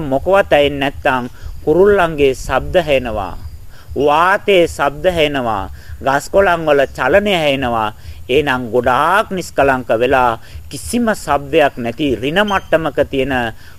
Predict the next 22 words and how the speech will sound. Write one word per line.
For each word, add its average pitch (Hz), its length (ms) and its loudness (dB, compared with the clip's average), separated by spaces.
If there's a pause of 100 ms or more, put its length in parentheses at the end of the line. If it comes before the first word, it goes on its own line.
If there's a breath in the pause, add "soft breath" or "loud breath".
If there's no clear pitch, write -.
(240 loud breath)
කුටියක 185 500 -2
ගෙයින් 139 340 0
එහෙම 135 200 -2
නැත්නම් 139 520 -2 (240 loud breath)
පොළව 175 420 4
යට - 280 2 (280)
ගොඩාක් 131 540 2 (140)
ඍණ 147 300 -4
මට්ටමින් 165 520 -2
තියෙන 151 260 -2
තැනක 131 260 -2
ගෙයින් 123 300 -2
බලනකොට 113 440 -2 (440 loud breath)
අදවතේ 170 680 2
ශබ්ද 147 440 -2
රතිඤ්ඤා 165 500 0
ශබ්ද 147 280 0
වාගේ 123 360 4
ඇහෙනවා. 95 460 -6 (600 loud breath)
නාඩි 180 500 0
වල 185 180 4
ශබ්ද 160 420 -2